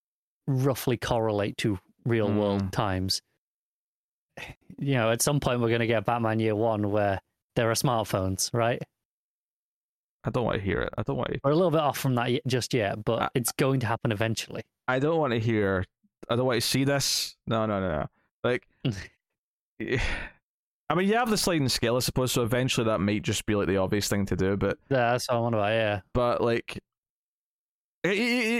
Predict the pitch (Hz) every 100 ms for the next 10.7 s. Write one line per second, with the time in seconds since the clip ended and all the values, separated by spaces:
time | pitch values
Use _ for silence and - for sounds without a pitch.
0 | 208 220 196 175 165 143 123 _ - -
1 | - _ 131 - 156 156 160 156 - 185
2 | 170 143 87 123 - 120 113 104 120 117
3 | 113 107 107 113 107 113 120 117 - -
4 | 110 104 101 - 104 - 104 104 90 85
5 | - _ _ _ 139 - 165 160 143 127
6 | 120 120 117 104 110 104 - 139 156 156
7 | 160 151 127 110 95 - 123 123 135 -
8 | 117 120 135 139 - 123 113 - 113 101
9 | 104 104 113 113 113 113 113 107 _ _
10 | _ _ 113 104 101 - -